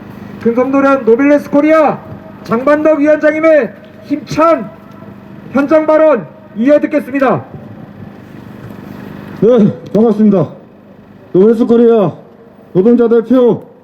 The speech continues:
Speaker 2: 장만덕이 투쟁으로 인사드립니다. 투쟁! 저는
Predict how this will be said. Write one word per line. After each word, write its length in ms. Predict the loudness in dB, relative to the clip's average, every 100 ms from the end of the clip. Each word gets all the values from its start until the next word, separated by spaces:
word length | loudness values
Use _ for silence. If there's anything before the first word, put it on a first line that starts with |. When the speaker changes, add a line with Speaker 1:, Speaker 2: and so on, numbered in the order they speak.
| -20 -6
Speaker 2:
장만덕이 580 | 0 2 4 4 2 0 -10 _ -20 -18 -6
투쟁으로 680 | 0 2 4 2 0 -4 -18 -20 -20 -20 _
인사드립니다. 680 | -2 0 2 2 4 2 0 -6 -20 -20 -20 -20 -20 -20 -20 -20 -20 -20 -20 -20 -4
투쟁! 440 | 2 4 4 0 -4 -20 -20 -20 -20 -20 -12 -6 0 0 0 -2 -10 -20 -20 -20 -20 -20 -20 -20 -20 -20 -20 -18 -16 -16 -14 -14 -14 -16 -14 -12 -10 -10 -10 -6 -6 -6 -10 -10 -4
저는 420 | 0 2 2 -2